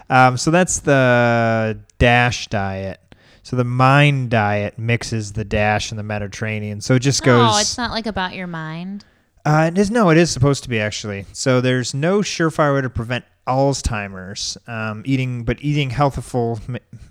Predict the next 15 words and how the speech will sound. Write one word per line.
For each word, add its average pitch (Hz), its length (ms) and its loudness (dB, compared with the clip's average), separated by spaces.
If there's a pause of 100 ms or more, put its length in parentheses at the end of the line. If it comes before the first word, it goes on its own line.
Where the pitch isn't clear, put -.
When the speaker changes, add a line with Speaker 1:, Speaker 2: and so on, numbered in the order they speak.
(280)
Speaker 1:
mainstays 117 920 -2
such 107 160 -8
as 104 160 -8
leafy 120 240 -4
greens, 120 460 -6
nuts, 113 240 -6
berries 110 480 -6
may 107 160 -10
lower 117 300 -2
a 107 40 -6
person's 107 400 -6
risk. 135 460 -2
Speaker 2:
There's 240 180 -4
a 320 60 -4
lot 220 500 -2